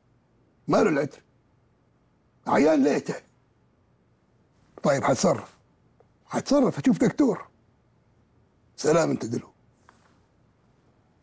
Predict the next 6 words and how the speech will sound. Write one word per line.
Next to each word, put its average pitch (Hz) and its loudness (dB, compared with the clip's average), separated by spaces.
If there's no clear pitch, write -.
بقول 127 0
لك - -2
ايه؟ - -6
آه، 104 -6
تعال 131 0
معايا. 107 -2